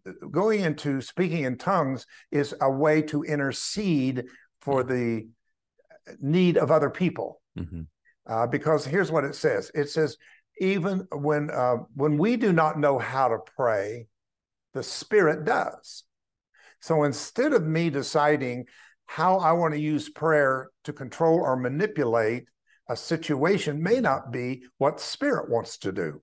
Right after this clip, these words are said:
Speaker 2: Mm.
Speaker 1: So if I get myself out of the way and let Spirit pray through me, it will always pray in alignment with the will of God for that situation.
Speaker 2: Cool.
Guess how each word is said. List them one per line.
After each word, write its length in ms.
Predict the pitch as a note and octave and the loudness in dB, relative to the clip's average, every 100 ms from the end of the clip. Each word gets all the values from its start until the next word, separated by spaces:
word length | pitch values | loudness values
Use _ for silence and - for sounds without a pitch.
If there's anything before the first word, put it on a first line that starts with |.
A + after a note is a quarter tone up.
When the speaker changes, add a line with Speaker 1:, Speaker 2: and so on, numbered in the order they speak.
| - | -8
Speaker 2:
Mm. 280 | G2 F2 D#2+ - - - | -4 -4 -6 -16 -20 -20
Speaker 1:
So 220 | - D3 | -4 0
if 100 | B2+ | 2
I 140 | D#3+ A#3 | 4 4
get 200 | G3 F3 | 4 2
myself 540 | D#3+ A#3 - E3+ B2+ | 4 2 2 2 2
out 200 | C3+ A#2 | 2 2
of 80 | A2 | 0
the 80 | A2 | -2
way 340 | A2 G#2 A2 - - - - | 0 0 -2 -6 -18 -20 -10
and 160 | B2 C3 | -6 0
let 200 | C#3+ D3 D3+ _ - | 2 2 -2 _ -18
Spirit 680 | - - - C4+ C4+ D3+ - | -14 -8 0 4 4 0 -2
pray 280 | D3+ C3 B2+ | 0 0 -4
through 320 | - G3 B3 | -2 0 0
me, 240 | D3 B2+ | 0 -4
it 60 | C#3+ | -2
will 180 | C3+ - | -2 0
always 420 | G#3 B3 F#3 C3 | 6 6 6 0
pray 280 | - C3 C3+ | -2 0 0
in 80 | E3 | 0
alignment 440 | C#3+ B2+ C3 D#3+ | 0 0 0 -2
with 120 | C#3+ | -2
the 80 | E3+ | -2
will 260 | C#3+ A2+ B2 | 2 2 2
of 120 | C#3 | 0
God 340 | C3 G#2+ A#2+ B2+ - | 0 2 2 0 -8
for 80 | C#3 | -4
that 200 | A#2 - | -4 -6
situation. 800 | - - - - - - - - _ _ - | -8 -8 -2 0 0 -2 -14 -16 _ _ -8
Speaker 2:
Cool. 260 | E2+ D#2 | -8 -8